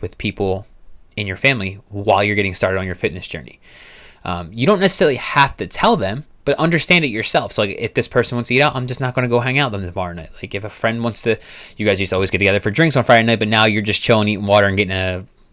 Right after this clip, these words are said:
fucking salad. It's just the easiest thing to say. I don't recommend people eat salads. <laughs> I'm just kidding. Oh, man, that's bad advice.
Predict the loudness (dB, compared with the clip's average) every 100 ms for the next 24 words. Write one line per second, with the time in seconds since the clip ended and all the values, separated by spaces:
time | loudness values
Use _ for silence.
0 | _ _ _ _ _ -20 -10 -8 -6 0
1 | 2 2 -4 -8 -8 -8 -6 -4 -4 -4
2 | 2 4 4 2 2 2 -2 -2 -4 -6
3 | -8 -6 -8 -10 -16 -18 -18 -20 -20 -4
4 | 0 0 0 -2 -2 -2 -2 -2 -4 -4
5 | -8 -8 -6 -4 -6 -6 -6 -6 -6 -6
6 | -6 -10